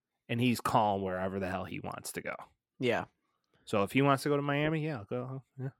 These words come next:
Speaker 1: Because he's got this
Speaker 2: Well, if he's, if he's free reign, you're getting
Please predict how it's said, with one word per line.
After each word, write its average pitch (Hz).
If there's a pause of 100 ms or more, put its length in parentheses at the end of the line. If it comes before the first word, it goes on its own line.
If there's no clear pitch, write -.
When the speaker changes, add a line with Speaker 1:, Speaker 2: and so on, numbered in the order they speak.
(320)
Speaker 1:
Because 127
he's 147
got 143
this 143
Speaker 2:
Well, 165
if 131
he's, 175
if 147
he's 185
free 156
reign, 123
you're 113
getting 107